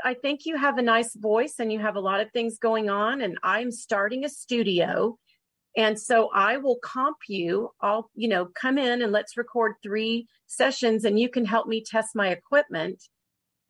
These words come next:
And then if you have some things that you're thinking about," I mean, it was just crazy. She came in, we sat down for a little bit, we prayed together. And I thought to myself, "Oh my gosh, this is how you know that something is supposed to happen." When s-, for me,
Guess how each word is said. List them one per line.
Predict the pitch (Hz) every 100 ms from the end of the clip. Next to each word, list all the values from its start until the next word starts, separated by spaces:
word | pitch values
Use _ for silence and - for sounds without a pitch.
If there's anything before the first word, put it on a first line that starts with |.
| _
And | 226 226 233
then | 233
if | 226
you | 240 247
have | 233 226 220
some | 240 226
things | 214 214 220
that | 214
you're | 185 208
thinking | 208 233 254 254
about," | 196 185 180 202 -
I |
mean, | - 269
it | 277
was | 294 277
just | 240 -
crazy. | - 190 - 156
She | - 226
came | 247 262
in, | 262 254
we | 220 185
sat | 208 208
down | 214 202 226
for | 247
a |
little | 226 226
bit, | 220 220
we | 180
prayed | 175 - 226
together. | 226 226 208 202 208 196 - - _ _ _ _ _
And | 240 226 -
I | 220
thought | - 226 -
to | 233
myself, | 202 202 214 208 208 -
"Oh | 220 240
my | 240
gosh, | 247 269 262 -
this | 202 214 220
is | 247 226
how | 226
you | 226 247
know | 220 202
that | 196 -
something | - 202 190 196
is | 190 190
supposed | 190 185 180
to | 190
happen." | 175 151 - 170 -
When | 202 196
s-, | - - 220 -
for | 254
me, | 247 302 381 196 196